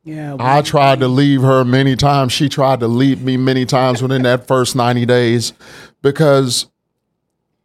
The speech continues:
Speaker 2: we both were looking to please God. We had a desire to relate with what God wanted in us. And there were times my behavior had her saying, "Oh, no, I know this. Mm-mm, I'm gone."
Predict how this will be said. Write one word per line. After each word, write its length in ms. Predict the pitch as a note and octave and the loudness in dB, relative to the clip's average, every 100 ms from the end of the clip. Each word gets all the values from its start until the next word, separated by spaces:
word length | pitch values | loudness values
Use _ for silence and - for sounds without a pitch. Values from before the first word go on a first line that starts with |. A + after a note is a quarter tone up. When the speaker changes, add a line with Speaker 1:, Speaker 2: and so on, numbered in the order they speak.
| _ _ _ | _ _ _
Speaker 2:
we 220 | - C#3+ F#3 | -4 0 0
both 420 | B2+ F3+ G3+ - | 2 2 0 0
were 80 | D#3+ | 0
looking 680 | D3 F3 F#3+ C3 A#2+ A#2+ D3 _ _ _ _ _ _ _ _ | 2 0 0 -4 -4 -6 -10 _ _ _ _ _ _ _ _
to 100 | - | -4
please 380 | C#3+ E3 D#3+ D3 | -2 -2 -2 -2
God. 420 | D3+ D3+ A2 G#2 _ _ _ _ _ _ - | -2 -2 -2 -6 _ _ _ _ _ _ -2
We 160 | G3 | 0
had 180 | G3+ F3+ | 2 2
a 40 | D#3 | 0
desire 560 | C#3 A#2 E3 F#3 D#3+ | -2 -2 0 0 0
to 160 | C#3 D#3 | -2 -2
relate 500 | C3+ C3 D3+ F3 - | 0 0 0 0 -2
with 140 | C#3 | -4
what 240 | B2+ C#3 C3 | -2 -2 0
God 320 | C#3+ D3 C3 | 0 0 0
wanted 320 | D#3 F#3+ C#3+ | 0 0 0
in 140 | A#2+ A#2 | 0 0
us. 320 | A2+ B2 - _ _ _ _ - | -2 -4 -10 _ _ _ _ -4
And 160 | B2+ | -2
there 80 | E3 | 0
were 100 | F3+ | 0
times 360 | D3+ E3+ E3+ D3 | 0 2 2 0
my 180 | D#3+ D3 | 0 2
behavior 540 | D#3 D3 G3 D#3+ D#3+ | 4 4 2 0 0
had 240 | D3 D#3+ | 2 2
her 160 | D#3 D#3+ | 2 0
saying, 320 | - D#3 C3+ | 0 0 2
"Oh, 260 | D#3+ D3 A#2 | 2 2 2
no, 260 | B2 C3 - | 0 0 0
I 160 | C#3+ | 0
know 280 | C#3 A#2 D3 | 0 0 0
this. 220 | A#2 C3 A2+ | 0 -2 -4
Mm-mm, 920 | A2 A#2+ F3 F3+ F#3+ G3+ F#3+ D3 A2 | -8 -6 -4 -2 -2 0 -2 -2 -4
I'm 240 | C3 D#3 A#2+ | -4 -4 0
gone." 560 | B2 E3 C#3+ G#2+ G2 | 0 2 0 -2 -6